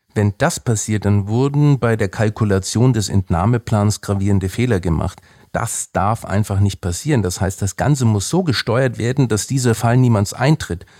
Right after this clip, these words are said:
Und das kann man auch. Aber zwischen diesem Worst Case und Kapitalerhalt gibt es auch eine Menge vernünftige Lösungen. Man muss die Anlage nicht so steuern,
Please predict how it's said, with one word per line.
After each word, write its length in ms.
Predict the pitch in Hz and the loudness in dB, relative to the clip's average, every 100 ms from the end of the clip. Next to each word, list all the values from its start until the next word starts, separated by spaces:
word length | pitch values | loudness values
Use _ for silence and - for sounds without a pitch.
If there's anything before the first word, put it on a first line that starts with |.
| - | -8
Und 200 | - 101 | -2 0
das 180 | 95 - | 0 -4
kann 160 | - 160 | 0 2
man 160 | 104 | 2
auch. 280 | - 65 - - _ _ - _ | -2 -6 -8 -20 _ _ -20 _
Aber 200 | - 110 | -2 -2
zwischen 380 | 95 120 110 110 | -2 -2 0 0
diesem 280 | 139 117 95 | 2 0 2
Worst 320 | 127 196 - | 2 0 -2
Case 380 | 120 92 95 - | -2 -2 -4 -6
und 220 | - 110 | 0 0
Kapitalerhalt 960 | - 104 95 - 123 180 92 95 98 135 - _ - | 0 -4 -4 -4 0 0 0 0 0 -2 -10 _ -4
gibt 200 | 143 - | -2 -2
es 140 | 127 | -2
auch 160 | 120 113 | -2 0
eine 240 | 127 127 | 2 4
Menge 380 | 120 135 185 156 | 4 4 4 2
vernünftige 600 | - 123 143 151 143 120 | 2 4 4 2 -2 0
Lösungen. 600 | 117 143 143 92 78 80 - _ | 2 4 2 0 0 -2 -6 _
Man 160 | 117 110 | 0 2
muss 180 | 135 - | 2 0
die 100 | - | 0
Anlage 420 | 131 135 123 120 | 2 2 2 4
nicht 220 | 165 - | 2 0
so 140 | 135 | 0
steuern, 480 | 113 - 104 101 101 | 0 0 2 2 0